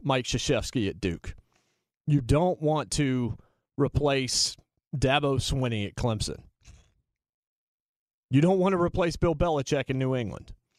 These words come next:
because the best you can do is be as good as them. That's how impossible it is. Now, if you get away from it, like in the case of Saban,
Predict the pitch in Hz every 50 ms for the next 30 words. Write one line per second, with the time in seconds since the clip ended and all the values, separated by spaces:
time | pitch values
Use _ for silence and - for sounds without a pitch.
0 | _ _ _ _ _ _ _ _ _ _ _ _ _ 170 151 185 170 131 135 160
1 | 151 135 127 185 220 208 - - - 220 208 - 208 208 190 170 208 220 214 190
2 | 180 160 - - 180 180 151 117 117 - 170 185 180 175 160 147 139 131 - -
3 | 180 185 185 185 175 - 151 147 143 127 131 117 117 101 92 - - - - _
4 | _ _ _ _ _ _ _ _ _ _ _ _ _ _ _ _ _ _ _ _
5 | _ _ _ _ _ _ _ - 185 190 202 - 214 202 185 175 160 147 - 151
6 | 131 113 - - 110 98 92 92 92 65 62 - 127 139 131 123 127 - 180 170
7 | 143 - 185 175 131 147 147 151 190 269 302 - - 208 175 147 143 165 - -
8 | _ _ _ _ _ _ _ _ _ _ _ _ _ _ - 147 147 147 131 -
9 | - - 190 180 - - 180 180 160 - - 143 - - 240 269 294 247 180 165
10 | 151 156 151